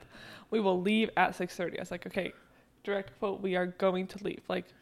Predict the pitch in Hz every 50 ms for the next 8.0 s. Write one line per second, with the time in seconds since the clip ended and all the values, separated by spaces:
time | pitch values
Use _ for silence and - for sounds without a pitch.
0 | - - - 208 220 220 - 220 208 202 208 220 208 196 190 180 170 - - 190
1 | 190 - - - 190 - - 202 185 175 170 170 - - - 185 175 180 180 -
2 | - - - - - - - - - _ _ _ _ - - _ _ - 208 202
3 | 208 202 - 214 202 - - 190 185 185 180 180 180 180 180 175 180 - 185 170
4 | 170 - - 196 202 190 - - 214 214 - - - - _ - _ _ _ _
5 | - - - - - - - - - _ - 147 - - - - 226 202 196 202
6 | - - 185 185 - - 180 175 - - - - 190 185 185 185 185 185 185 185
7 | - 190 180 175 175 175 175 175 165 170 175 170 165 160 156 156 - - - -